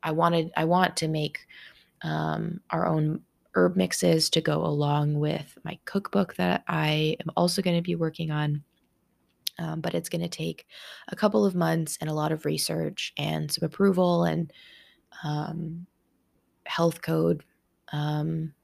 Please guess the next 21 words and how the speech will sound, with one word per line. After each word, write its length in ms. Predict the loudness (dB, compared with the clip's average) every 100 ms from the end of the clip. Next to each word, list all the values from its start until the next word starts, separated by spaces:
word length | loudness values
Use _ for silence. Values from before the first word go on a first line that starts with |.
| _ _ _ _ _ _ _ _ _ _ _ _ _ _
approval 720 | -10 -4 -2 2 2 2 -2 -4
and 420 | -4 -2 -2 -4 -8 -20 -2
licenses 560 | 2 2 0 0 0 2
and 100 | 2
all 140 | 2
of 60 | 4
that. 160 | 2 4
So 100 | 4
we're, 160 | 4 4
I'm 120 | 4 8
definitely 400 | 8 8 6 6
gonna 140 | 6
keep 180 | 4 2
working 220 | 0 0
on 100 | 2
that, 180 | 2 0
but 100 | 0
it's 180 | 0 2
not 260 | 4 4
going 280 | 2 0 0
to 380 | 0 2 2 0